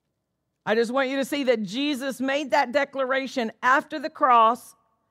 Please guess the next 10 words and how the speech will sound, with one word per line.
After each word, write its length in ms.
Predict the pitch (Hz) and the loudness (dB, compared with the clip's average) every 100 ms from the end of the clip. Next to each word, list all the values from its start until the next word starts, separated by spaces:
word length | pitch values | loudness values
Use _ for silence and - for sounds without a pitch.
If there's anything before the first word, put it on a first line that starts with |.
| _ | _
and 280 | 247 254 247 | 0 2 4
before 500 | 233 233 - 254 254 | 2 2 2 2 4
he 220 | 262 254 | 2 2
ascended. 680 | 247 233 269 262 226 170 - _ _ _ _ _ _ _ _ _ _ _ _ _ _ _ _ _ _ _ _ _ | 0 0 -2 -2 -2 -4 -6 _ _ _ _ _ _ _ _ _ _ _ _ _ _ _ _ _ _ _ _ _
So 200 | - 254 | -2 0
God 360 | 226 285 294 | 4 4 4
has 260 | 247 247 185 | 2 -2 -4
given 540 | 190 320 349 294 269 | -8 -2 -2 -2 -2
him 500 | 262 254 233 240 233 | -2 0 0 0 -2
this 460 | 214 247 247 - | 2 2 2 -4